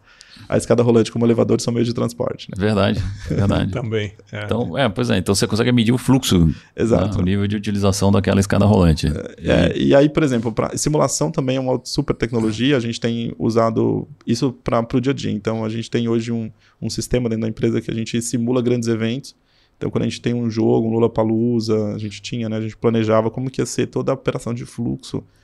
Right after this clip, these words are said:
Speaker 1: quantos bloqueios iam ser liberados, né, pra ir, pra voltar, e simulava a quantidade de pessoas.
Speaker 2: Simula isso de forma virtual?
Speaker 1: Virtual. Uhum.
Speaker 2: S-, sensacional.
Speaker 1: E
Speaker 2: Pra
Speaker 1: aí a
Speaker 2: conseguir
Speaker 1: gente
Speaker 2: planejar.
Speaker 1: Isso, aí a gente opera efetivo de segurança, opera efetivo na estação a partir dessas simulações.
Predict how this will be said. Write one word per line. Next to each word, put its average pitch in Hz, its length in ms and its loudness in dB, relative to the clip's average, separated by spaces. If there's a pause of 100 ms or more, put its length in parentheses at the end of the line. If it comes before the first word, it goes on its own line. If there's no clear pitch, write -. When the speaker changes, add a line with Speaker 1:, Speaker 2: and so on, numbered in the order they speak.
(120)
Speaker 1:
quantos 135 180 -4
bloqueios 131 340 0
iam 117 60 2
ser 123 120 0
liberados, 113 760 2
né, 110 340 -4
pra 113 200 -4
ir, 117 160 0
pra 117 120 -4
voltar, 117 480 -2
e 120 60 -4
simulava 120 420 -2
a 120 220 -12
quantidade 117 280 -4
de 117 60 -8
pessoas. 104 500 -2
Speaker 2:
Simula 107 440 6
isso 120 180 4
de 107 140 6
forma 101 380 4
virtual? 90 560 2
Speaker 1:
Virtual. - 420 -4 (100)
Uhum. 113 120 -6
Speaker 2:
S-, 120 180 -10
sensacional. 87 720 -2 (640)
Speaker 1:
E 110 80 0
Speaker 2:
Pra 113 100 8
Speaker 1:
aí 113 60 6
a - 20 6
Speaker 2:
conseguir 104 280 6
Speaker 1:
gente 120 80 6
Speaker 2:
planejar. 117 840 4
Speaker 1:
Isso, 107 160 -2
aí 113 80 6
a 117 40 4
gente 123 200 -2
opera 117 280 4
efetivo 113 380 -2
de 104 60 -6
segurança, 123 720 2 (220)
opera 110 280 -2
efetivo 120 340 -8
na 110 100 -6
estação 113 460 -6
a 117 60 -4
partir 117 280 -8
dessas 107 260 -4
simulações. 113 720 -8